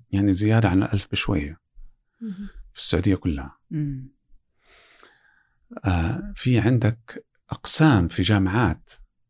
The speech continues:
Speaker 1: في كندا وفي أمريكا القسم الواحد ممكن يصل إلى هذا العدد.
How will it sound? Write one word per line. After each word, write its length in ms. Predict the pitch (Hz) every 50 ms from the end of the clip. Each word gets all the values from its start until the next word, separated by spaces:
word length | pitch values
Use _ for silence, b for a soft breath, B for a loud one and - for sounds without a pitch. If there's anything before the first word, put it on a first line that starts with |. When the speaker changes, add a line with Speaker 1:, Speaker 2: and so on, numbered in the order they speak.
| _ _ _ _ _ _ _ _ _
Speaker 1:
في 500 | _ - - 92 85 80 80 78 76 78
كندا 360 | - - - 104 98 90 85
وفي 180 | 80 76 - 110
أمريكا 480 | 90 82 90 92 90 - - 95 107 107
القسم 360 | 95 - - - - 143 120
الواحد 340 | 120 123 131 123 - 110 101
ممكن 220 | 95 95 - 92
يصل 260 | 92 90 - 90 80
إلى 120 | 80 76 73
هذا 200 | 78 78 73 78
العدد. 300 | 71 71 73 76 -